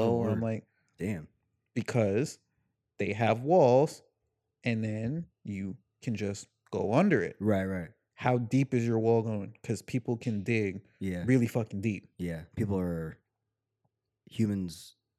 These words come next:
Speaker 1: for how stupid we are, are actually pretty smart,
Speaker 2: Yeah.
Speaker 1: too. <laughs>
Speaker 2: Especially fucking drug traffickers. You think
Speaker 1: Mm.
Speaker 2: drug traffickers are gonna be like, "Oh, fuck. There's a wall now. No more drugs."
Speaker 1: Yeah,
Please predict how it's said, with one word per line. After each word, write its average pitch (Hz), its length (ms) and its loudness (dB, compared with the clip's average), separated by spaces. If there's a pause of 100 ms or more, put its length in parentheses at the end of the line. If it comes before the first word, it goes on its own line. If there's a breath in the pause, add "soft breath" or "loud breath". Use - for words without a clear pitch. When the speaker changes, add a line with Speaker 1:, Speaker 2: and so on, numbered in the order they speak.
(480)
Speaker 1:
for 90 300 -6
how 95 100 -6
stupid 92 280 -6
we 90 80 -4
are, 85 140 -6
are - 20 -6
actually 85 240 -8
pretty 82 160 -10
smart, - 280 -12
Speaker 2:
Yeah. 120 280 4
Speaker 1:
too. 120 40 -8 (300 soft breath)
<laughs> - 80 -
Speaker 2:
Especially 190 360 4
fucking 147 420 0
drug 117 300 2
traffickers. 113 640 -2
You 110 380 2
think 190 180 4
Speaker 1:
Mm. 131 40 2
Speaker 2:
drug 135 240 6
traffickers 139 360 0
are - 20 0
gonna 135 120 2
be 127 60 2
like, - 120 -6
"Oh, 123 240 -8
fuck. - 440 -18 (540 soft breath)
There's 123 180 2
a 143 40 4
wall 151 360 8
now. 120 440 6
No 117 140 2
more 135 180 2
drugs." 120 520 4
Speaker 1:
Yeah, 123 180 6